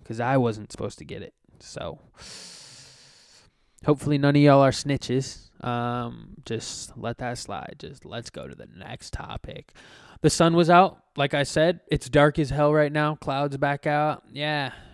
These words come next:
Oh my God. Seasonal depression. Gray skies. No vitamin D. Um, sucks.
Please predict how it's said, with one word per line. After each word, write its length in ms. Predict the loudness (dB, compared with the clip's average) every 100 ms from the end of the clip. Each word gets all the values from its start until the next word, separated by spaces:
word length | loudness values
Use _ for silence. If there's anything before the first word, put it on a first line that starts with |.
| _
Oh 40 | -16
my 160 | -14
God. 360 | -6 -2 -2 -4
Seasonal 480 | -6 -6 -6 -6 -8
depression. 840 | -6 -6 -6 -8 -10 -12 -12 -16 -20 -20 _ _ _ _ _ _ _ _ _ _ -6
Gray 280 | -4 -2
skies. 1080 | -4 -4 0 2 2 2 0 -4 -6 -8 -8 -12 _ _ _ _ -10
No 340 | -4 -2 -2
vitamin 500 | 0 0 0 -4 -6
D. 580 | 0 2 2 2 -2 -6 -12 -18 -20 -20 -20 -20 -12
Um, 840 | -8 -6 -4 -6 -6 -8 -12 -16 -20 _ _ _ _ _ _ _ _ _ _ _ _ _ _
sucks. 680 | -14 -8 -6 -8 -10 -18 -18